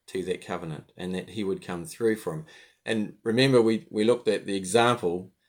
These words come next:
of, uh, when he fathered Ishmael and all the catastrophic consequences that came about that we're still living with today. But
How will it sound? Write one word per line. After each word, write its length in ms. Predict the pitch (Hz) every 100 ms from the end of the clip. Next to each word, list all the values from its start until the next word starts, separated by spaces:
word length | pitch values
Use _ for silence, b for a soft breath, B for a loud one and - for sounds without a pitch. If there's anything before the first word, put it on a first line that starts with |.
| _ _ _
of, 520 | 95 95 90 - -
uh, 300 | - 92 90
when 180 | 92 107
he 80 | 98
fathered 440 | 92 104 95 92
Ishmael 580 | 107 110 101 85 78 78 _
and 160 | - 95
all 240 | 120 120
the 140 | 107 104
catastrophic 640 | - 113 107 - - 101
consequences 680 | - 107 - - 92 90 87
that 320 | 92 87 -
came 260 | - 98 85
about 340 | 82 85 80 - _ _ _ _ _ _ _ _ _ _ _ _ _ _ _ -
that 160 | 101
we're 80 | 101
still 240 | 98 139 120
living 300 | 98 90 90
with 180 | 87
today. 320 | - 92 78 - _ _ _ _ _ _ _ _ _
But 300 | 123 123 -